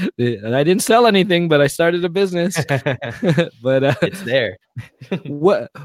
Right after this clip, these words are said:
Speaker 1: what are some of those things that you do that are, that are very difficult every day that, that helps you get to that, that cadence of that, that winning cadence, I would call it right now,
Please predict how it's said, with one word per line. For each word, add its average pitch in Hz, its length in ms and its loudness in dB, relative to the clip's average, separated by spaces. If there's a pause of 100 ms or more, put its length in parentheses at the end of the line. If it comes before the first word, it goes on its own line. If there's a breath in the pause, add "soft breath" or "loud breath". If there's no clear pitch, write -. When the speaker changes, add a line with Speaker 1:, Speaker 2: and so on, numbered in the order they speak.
Speaker 1:
what 220 160 2
are 392 80 2
some 269 280 -2
of 233 120 0
those 180 340 4
things 170 280 -4
that 156 100 -2
you 151 380 -2
do 127 580 -4 (640)
that 127 140 -6
are, 120 140 -8 (140)
that 135 160 -4
are 131 60 -2
very 143 180 -2
difficult 120 480 -10
every 101 240 -10
day 95 560 -14
that, 104 220 -12
that 110 120 -8
helps 120 360 -8
you 117 80 -4
get 107 240 -6 (240)
to 107 240 -4
that, 95 240 -8 (140)
that 90 220 -10 (120)
cadence 101 500 -4
of 104 80 -6
that, 98 200 -6 (160)
that 104 160 -2
winning 113 360 0
cadence, 98 480 -4
I 90 60 -6
would 95 120 -4
call 98 220 -6
it 92 120 -10
right 85 200 -12
now, 82 280 -12